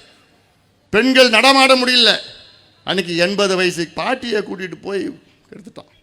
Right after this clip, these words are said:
என்னன்னா கஞ்சாவில் இருந்தான், போதையில இருந்தான். இதுதான் கலாச்சாரம். திராவிட மாடல்னா என்ன? தமிழ்நாட்டுல கஞ்சா விக்கிறது தான் திராவிட மாடல். தமிழ்நாட்டு பெண்களை பாலியல் வன்கொடுமை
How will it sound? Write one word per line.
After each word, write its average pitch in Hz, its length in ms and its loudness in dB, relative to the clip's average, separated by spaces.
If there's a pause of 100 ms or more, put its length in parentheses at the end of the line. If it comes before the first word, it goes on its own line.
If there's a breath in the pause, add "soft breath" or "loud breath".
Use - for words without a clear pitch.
(960)
என்னன்னா 214 340 0 (140)
கஞ்சாவில் 156 420 -4
இருந்தான், 104 320 -20 (560)
போதையில 156 400 0
இருந்தான். - 320 -20 (720)
இதுதான் 294 560 4
கலாச்சாரம். 269 580 4 (380)
திராவிட 254 380 6 (160)
மாடல்னா 254 400 4 (100)
என்ன? 262 100 4 (640)
தமிழ்நாட்டுல 233 580 2
கஞ்சா 214 320 4
விக்கிறது 233 360 -2
தான் 277 200 4
திராவிட 226 360 8
மாடல். 170 300 -6 (1500)
தமிழ்நாட்டு 254 480 2
பெண்களை 262 340 6 (300)
பாலியல் 262 420 2
வன்கொடுமை 277 420 4